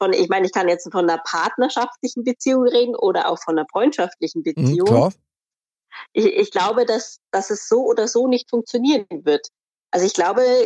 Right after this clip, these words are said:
Speaker 1: klar kommen dann da wieder dazu, dass man Kompromisse schaffen muss. Aber sobald ein freiheitsliebender Mensch zu sehr eingeschränkt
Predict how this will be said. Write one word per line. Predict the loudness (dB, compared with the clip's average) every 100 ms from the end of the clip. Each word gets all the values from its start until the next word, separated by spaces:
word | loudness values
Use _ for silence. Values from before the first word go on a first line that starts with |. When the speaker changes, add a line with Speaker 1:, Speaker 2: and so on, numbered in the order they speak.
| 0
Speaker 1:
klar | -4 -2 -2
kommen | -2 -2
dann | -2 0
da | 0 0
wieder | 0 0
dazu, | -2 -4 -2
dass | 0 0
man | 0 -2
Kompromisse | -2 -2 -2 2 2 0 0 0 0 -2
schaffen | -4 -4 -4 -4
muss. | 0 0 -2 -12 _ _ _ -8
Aber | -2 0
sobald | 0 0 0 2 2 0 -8 -18 _ _ _ _ -4
ein | -2 -2
freiheitsliebender | 0 2 2 0 -2 0 0
Mensch | 0 0 2 2 2 -4 -8 _ _
zu | 2 2
sehr | 4 0
eingeschränkt | 0 0 2 0 -2 0 -2